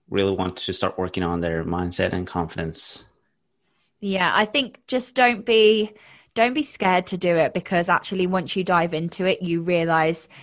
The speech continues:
Speaker 2: how quickly you can see those changes. It takes one or two breakthroughs for you to really shift into the person that you wanna become. So,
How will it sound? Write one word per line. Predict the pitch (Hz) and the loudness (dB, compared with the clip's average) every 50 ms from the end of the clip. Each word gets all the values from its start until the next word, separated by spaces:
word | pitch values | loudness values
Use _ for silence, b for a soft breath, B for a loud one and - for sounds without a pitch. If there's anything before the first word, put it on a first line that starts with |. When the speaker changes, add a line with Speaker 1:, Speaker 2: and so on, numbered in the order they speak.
| B B B B | B B B B
Speaker 2:
how | - - - 208 196 202 214 | -8 -4 2 4 4 4 4
quickly | 208 - - - 202 - - - 226 202 196 | 0 -4 -6 -4 -4 -4 -4 -4 -2 0 0
you | 165 165 175 170 165 | 0 0 -2 -4 -4
can | - 180 175 | -4 -6 -6
see | - - - 170 165 156 | -6 -4 -4 -4 -2 -2
those | 151 147 151 156 - | -2 -2 -4 -4 -6
changes. | - - 160 151 151 156 147 - 156 120 147 - - - - B B B B B B B B - | -8 -8 -8 -6 -8 -8 -10 -10 -10 -10 -10 -8 -8 -10 -10 B B B B B B B B 0
It | 196 185 - | 0 0 0
takes | - - 202 190 - - - - 196 | 2 2 2 2 2 0 -6 -6 -4
one | 196 196 190 196 196 196 | -2 2 2 4 4 4
or | 190 185 | 2 0
two | 180 - - - 202 185 180 | -2 -4 -4 0 0 0 0
breakthroughs | 170 180 170 165 - - - - 170 165 160 160 160 - - | 2 2 2 2 0 -2 -6 -6 -4 -4 -2 -4 -6 -8 -10
for | - - 170 | -8 -6 -6
you | 170 175 175 180 175 175 | -4 -2 0 0 0 0
to | - - - 180 165 160 160 - - | -2 -2 -2 0 0 0 0 -2 -4
really | 175 180 180 190 202 208 214 202 | -4 0 2 2 4 2 2 0
shift | - - - 202 170 - - - | -2 -2 -4 -4 -4 -6 -6 -8
into | 185 170 165 - | -6 -6 -6 -6
the | - 170 | -6 -6
person | - - 165 156 160 - 165 160 | -4 -2 -4 -4 -4 -4 -8 -8
that | - - | -8 -6
you | 156 160 | -6 -4
wanna | 156 151 156 151 | -4 -4 -4 -6
become. | 151 147 147 - 160 143 135 156 | -6 -8 -6 -4 -4 -4 -4 -6
So, | 151 - - 170 165 165 165 | -6 -2 0 2 2 2 2